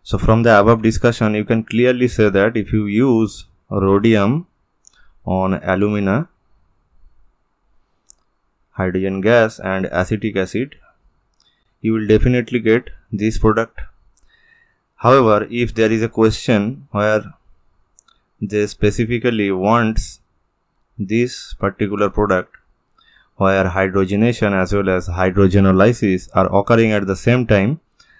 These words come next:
then you must perform the reaction by palladium on activated charcoal. Always remember,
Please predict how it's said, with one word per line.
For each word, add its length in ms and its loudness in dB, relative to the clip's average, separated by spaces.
then 400 0
you 160 0
must 380 -2
perform 400 2
the 80 2
reaction 560 -2
by 260 2
palladium 540 0
on 140 -2
activated 500 -4
charcoal. 420 -8
Always 400 4
remember, 520 2